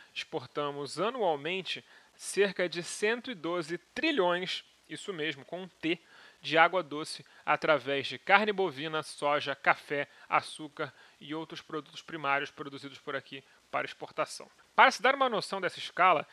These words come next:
pedi a alguém que entende melhor de números do que eu, o economista e oráculo do apocalipse favorito do lado B do Rio,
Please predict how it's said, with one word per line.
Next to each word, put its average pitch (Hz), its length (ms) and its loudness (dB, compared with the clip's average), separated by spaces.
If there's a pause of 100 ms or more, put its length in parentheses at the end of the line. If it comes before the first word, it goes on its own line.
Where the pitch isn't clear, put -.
(180)
pedi 170 240 -4
a 196 40 2
alguém 175 260 -2
que 180 100 -14
entende 165 320 -10
melhor 165 300 -2
de 156 80 -12
números 151 260 -12
do 147 80 -16
que 139 160 -12
eu, 170 200 -6 (120)
o 147 160 -8
economista 151 840 -4
e 151 100 -8
oráculo 143 480 2
do 139 80 -4
apocalipse 135 680 -6
favorito 175 640 -4
do 135 80 -8
lado 131 180 -4
B 131 120 -8
do 131 80 -12
Rio, 147 260 -12